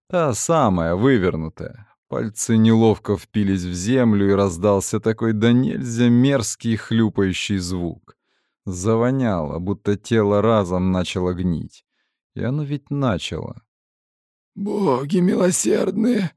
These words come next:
Такхвар попятился, осеняя себя странными знаками. «Это же... это же...» «Хрень неумеручая!» Миха подошёл ко второму мертвецу,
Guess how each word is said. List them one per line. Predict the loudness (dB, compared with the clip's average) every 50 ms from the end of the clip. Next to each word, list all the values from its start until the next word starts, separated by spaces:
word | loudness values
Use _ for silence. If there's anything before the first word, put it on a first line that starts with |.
| _ _ _ _ _ _ _ _ _ _ _ _
Такхвар | -2 -2 -2 -2 -4 -4 0 0 0 0
попятился, | 0 0 -2 0 0 0 0 0 0 0 -2 -2 -2 -2 0 -2
осеняя | 0 -2 -2 -2 -2 -2 -2 0 0 0 -2
себя | -2 -2 -2 -2 -2 -2
странными | -2 -2 -2 0 0 0 0 0 0 0 -2 -2
знаками. | -4 -2 -2 -2 -2 -2 -4 -6 -10 -14 -14 -14 -16 -18 _ _ _ -20 -20 -20 _ _ _ _ _ _
«Это | -2 0 0 0 0 -2 -2 -2 -4 -2
же... | -2 -2 -2 -2 -2 -4 _ _ _ _ _ _ _ _ -4
это | 0 2 2 4 4 4 4 4 2 0 0 -2 -4 -4
же...» | -4 -4 -2 -2 -2 -2 -4 -8 _ _ _ _ _ _ _ _ _ _
«Хрень | _ -2 0 2 4 4 4 4 4 2 2 2 0
неумеручая!» | 0 0 0 0 0 0 0 -2 -2 -4 -4 -6 -6 -6 -6 -6 -6 -8 -10 -12 _ _ _ _ _ _ _ _ _ _ _ -4
Миха | -2 -2 0 -2 -2 -2
подошёл | 0 0 0 0 -2 -2 0 0 0 0
ко | -2 -4
второму | -4 0 2 4 4 4 4 4 4 2
мертвецу, | 0 -2 -4 -6 -6 -8 -8 -8 -8 -8 -8 -8 -10 -10 -12